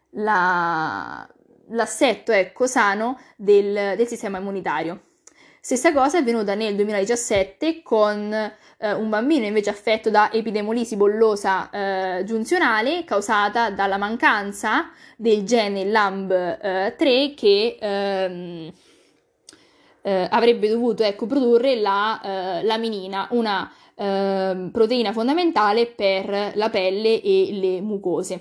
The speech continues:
Tutto questo è stato possibile attraverso le cellule, eh, staminali, che si dividono in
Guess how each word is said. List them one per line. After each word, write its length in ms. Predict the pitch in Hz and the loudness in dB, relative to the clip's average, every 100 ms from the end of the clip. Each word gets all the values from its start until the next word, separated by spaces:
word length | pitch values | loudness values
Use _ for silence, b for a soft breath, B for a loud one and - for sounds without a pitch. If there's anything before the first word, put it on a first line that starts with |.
| - | -10
Tutto 200 | - 285 | -4 0
questo 180 | 302 320 | 2 2
è 20 | |
stato 160 | 311 208 | 0 0
possibile 360 | 214 254 269 269 | -2 -2 0 0
attraverso 520 | 269 202 202 - 240 | 0 -2 -2 -2 -2
le 100 | 185 | 0
cellule, 440 | 208 208 214 214 B B - | 0 0 0 -4 B B -4
eh, 160 | 202 | -2
staminali, 600 | 190 202 202 180 156 180 | -2 -4 -4 -2 -4 -4
che 140 | 196 233 | -2 -2
si 140 | 240 | 0
dividono 400 | 269 254 294 294 | 0 2 0 0
in 220 | 196 190 | -4 -6